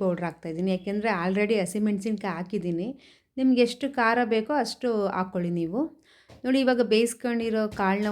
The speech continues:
ಒಂದು ಪಾತ್ರೆಗೆ ಶಿಫ್ಟ್ ಮಾಡ್ತಾಯಿದ್ದೀನಿ ಅಲ್ಲಿಗೆ. ಗ್ಯಾಸ್ ಹಚ್ಚಿ ಪಾತ್ರೆಗೆ ಹಾಕಿ, ಹಾಕ್ತಾಯಿದ್ದೀನಿ. ಈಗ ಹಾಕಿದೆ, ಮತ್ತು ನಾವು ರುಬ್ಬಿರೋ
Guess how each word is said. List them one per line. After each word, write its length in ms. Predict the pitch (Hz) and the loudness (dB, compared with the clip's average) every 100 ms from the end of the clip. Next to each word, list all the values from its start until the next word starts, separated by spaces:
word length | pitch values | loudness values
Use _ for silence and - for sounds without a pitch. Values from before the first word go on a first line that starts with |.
| 202 | 0
ಒಂದು 140 | 190 190 | 0 -2
ಪಾತ್ರೆಗೆ 380 | 180 202 196 196 | -2 -2 -2 -2
ಶಿಫ್ಟ್ 200 | 190 - | -4 -2
ಮಾಡ್ತಾಯಿದ್ದೀನಿ 540 | 190 175 175 165 170 165 | -4 -2 -4 -4 -2 -2
ಅಲ್ಲಿಗೆ. 280 | 156 151 220 294 - _ _ _ 185 | -2 -2 -4 -6 -10 _ _ _ -4
ಗ್ಯಾಸ್ 240 | 185 202 208 | -2 0 -2
ಹಚ್ಚಿ 300 | 190 - 240 - - | -4 -6 -8 -8 -10
ಪಾತ್ರೆಗೆ 460 | 190 185 190 185 185 180 | -6 -6 -4 -4 -2 -2
ಹಾಕಿ, 320 | 160 - 190 185 | -4 -10 -16 -14
ಹಾಕ್ತಾಯಿದ್ದೀನಿ. 680 | - 180 - 180 165 165 233 320 - _ _ _ _ _ _ _ _ _ _ _ _ _ _ _ _ _ _ _ _ _ _ _ _ _ _ _ _ _ _ 214 | -12 -10 -4 -4 -2 -2 -4 -6 -10 _ _ _ _ _ _ _ _ _ _ _ _ _ _ _ _ _ _ _ _ _ _ _ _ _ _ _ _ _ _ -8
ಈಗ 200 | 202 190 | -2 0
ಹಾಕಿದೆ, 540 | 170 208 - 190 170 226 | 0 -2 -6 -4 -2 0
ಮತ್ತು 340 | 240 - 202 196 196 - _ _ _ | -2 0 -2 -2 -6 -12 _ _ _
ನಾವು 440 | 220 226 220 214 196 | -6 -2 0 0 0
ರುಬ್ಬಿರೋ 340 | 208 190 254 | 0 2 2